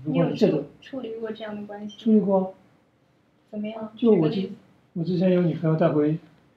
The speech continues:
Speaker 1: 带回家，
Speaker 2: 老二吗？
Speaker 1: 她是南美人，厄瓜多尔。
Speaker 2: 嗯。
Speaker 1: 呃，就他们非常，打个比方，我们上次聊的，她那个女孩子来例假了，她还洗头啊，吃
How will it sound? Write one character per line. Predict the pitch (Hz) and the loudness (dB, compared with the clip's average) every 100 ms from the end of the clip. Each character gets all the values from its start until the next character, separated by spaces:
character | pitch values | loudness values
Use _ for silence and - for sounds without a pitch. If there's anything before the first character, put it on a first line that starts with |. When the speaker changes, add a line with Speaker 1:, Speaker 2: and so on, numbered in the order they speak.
| _ - | _ -2
Speaker 1:
带 | 156 | 0
回 | 147 151 - | 2 0 2
家， | 135 | 0
Speaker 2:
老 | |
二 | 135 | -2
吗？ | - - - - _ _ _ _ _ _ _ - | -6 -12 -14 -16 _ _ _ _ _ _ _ -4
Speaker 1:
她 | 165 | -2
是 | 151 | 0
南 | 139 | -2
美 | 135 123 | -2 -4
人， | 120 123 - | -6 -10 -8
厄 | 156 | -8
瓜 | 131 135 | -4 -6
多 | 120 131 | -4 -6
尔。 | 117 - _ _ _ _ _ | -8 -14 _ _ _ _ _
Speaker 2:
嗯。 | - - - 143 | -20 -18 -6 -4
Speaker 1:
呃， | 147 - _ _ _ _ | -4 -8 _ _ _ _
就 | - 180 | -6 -2
他 | 165 | 0
们 | 160 160 160 - _ _ _ _ _ _ _ - | 2 2 0 -6 _ _ _ _ _ _ _ -4
非 | 180 | 2
常， | 165 160 175 - | 4 2 0 -2
打 | 151 | 2
个 | 180 | 2
比 | 170 | 2
方， | 165 170 170 - - _ _ - | 4 6 4 0 -14 _ _ -10
我 | 147 | -8
们 | 139 | -4
上 | 175 165 | -2 -2
次 | 170 | -2
聊 | 151 135 | -4 -2
的， | 143 147 | -2 -6
她 | - 165 165 | -2 0 0
那 | 165 | 0
个 | 156 156 - _ _ _ _ _ _ | 0 -2 -4 _ _ _ _ _ _
女 | 156 | -4
孩 | 123 139 | -2 -2
子 | 156 143 | -2 -2
来 | 139 | -4
例 | 147 | -6
假 | 135 151 | -4 -4
了， | 131 127 | -4 -6
她 | 143 | -8
还 | 139 | -8
洗 | - - - | -10 -14 -12
头 | 143 131 | -8 -6
啊， | 139 135 | -4 -8
吃 | - 170 | -8 -10